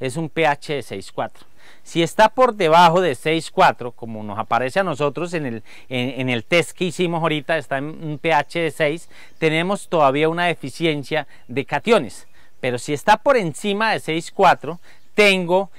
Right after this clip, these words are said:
es una deficiencia de aniones, aniones nitrógeno, ¿sí? Cationes, potasio, calcio. Pero en este calcio, en este caso tenemos deficiencia de calcio. ¿Y eso quién no, no lo corrobora? Los análisis foliar, ¿sí? Pero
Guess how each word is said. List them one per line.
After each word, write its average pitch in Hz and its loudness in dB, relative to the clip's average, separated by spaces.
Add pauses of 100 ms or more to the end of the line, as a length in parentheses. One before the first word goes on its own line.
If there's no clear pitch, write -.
(120)
es 143 -2
una 156 -2
deficiencia 143 -4
de 147 4
aniones, 160 0
aniones 127 -4
nitrógeno, 120 2 (240)
¿sí? 190 0 (220)
Cationes, 170 2
potasio, 113 0 (220)
calcio. 175 4 (300)
Pero 170 6
en 160 0
este 170 -2
calcio, 180 4
en 160 0
este 185 0
caso 196 4
tenemos 135 -6
deficiencia 147 -6
de 160 0
calcio. 202 2 (260)
¿Y 151 0
eso 165 0
quién 170 -4
no, 175 -4
no 147 -2
lo 143 2
corrobora? 147 2
Los 139 0
análisis 135 -8
foliar, 113 -4 (320)
¿sí? 202 0 (220)
Pero 196 6